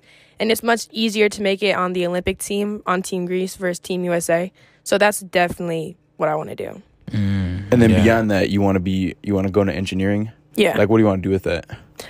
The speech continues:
Speaker 1: Um, I wanna go into civil and environmental engineering 'cause I just wanna, like, make change. Originally, I wanted to be a veterinarian, but that's too much school.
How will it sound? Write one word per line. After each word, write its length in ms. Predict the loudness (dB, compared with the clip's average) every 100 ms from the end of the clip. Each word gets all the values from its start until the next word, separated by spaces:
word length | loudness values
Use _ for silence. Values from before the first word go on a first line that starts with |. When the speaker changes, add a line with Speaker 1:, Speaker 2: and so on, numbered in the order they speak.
| -4 2
Speaker 1:
Um, 260 | 4 4
I 100 | 2
wanna 260 | 2 2 4
go 140 | 2
into 220 | 2 -2
civil 300 | -4 -4 -4
and 100 | -4
environmental 540 | -4 -4 -4 -6 -8 -8
engineering 520 | -6 -6 -4 -6 -8 -10
'cause 100 | 0
I 80 | 2
just 120 | 2
wanna, 100 | 2
like, 160 | 2 2
make 160 | -2 -2
change. 360 | -2 -2 -2 -2
Originally, 340 | 0 2 2
I 40 |
wanted 220 | 2 2 2
to 40 |
be 100 | 0
a 80 | 0
veterinarian, 600 | -2 -2 -4 -2 -2 -4
but 80 | -2
that's 320 | -4 -6 -18 _ _ _
too 160 | -10 -6
much 180 | -4 -6
school. 380 | -8 -10 -10